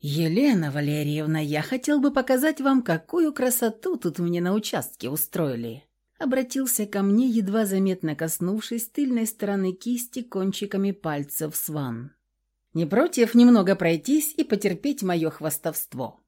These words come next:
Я вздрогнула от его касания, но тут же взяла себя в руки, натянув улыбку. "На самом деле я уже дико устала".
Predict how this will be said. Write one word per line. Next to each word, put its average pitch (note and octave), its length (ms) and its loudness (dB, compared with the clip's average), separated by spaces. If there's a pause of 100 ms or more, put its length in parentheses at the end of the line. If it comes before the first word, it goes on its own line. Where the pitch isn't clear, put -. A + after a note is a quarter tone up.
(320)
Я D#3 300 -6
вздрогнула F3 720 -2
от C#3+ 80 -12
его D3 200 -2
касания, G#3 580 0
но G3+ 160 2
тут A3+ 260 -6
же A3+ 120 0
взяла A3+ 320 0
себя D3 320 -4
в C#3 60 -4
руки, D3+ 320 -4
натянув F3+ 500 -4
улыбку. C#3+ 640 -6 (320)
"На G3+ 180 -12
самом G3 480 -4
деле E3+ 240 0
я E3+ 180 0
уже E3+ 220 -2
дико D#3+ 520 -8
устала". A#2 680 -6